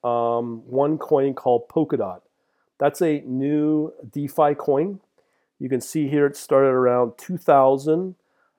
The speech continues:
uh, launched, uh, on Binance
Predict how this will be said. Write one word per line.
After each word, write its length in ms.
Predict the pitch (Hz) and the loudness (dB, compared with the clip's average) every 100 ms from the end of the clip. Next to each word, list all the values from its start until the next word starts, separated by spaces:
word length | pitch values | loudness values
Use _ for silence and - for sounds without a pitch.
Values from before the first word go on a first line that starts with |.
| _ _ - | _ _ -14
uh, 400 | 127 120 120 120 | -6 -2 0 0
launched, 640 | 120 135 139 143 - - 135 | 0 2 2 2 -4 -2 2
uh, 240 | 127 123 | 4 2
on 260 | 131 143 143 | 2 0 2
Binance 420 | 139 135 131 | 2 2 0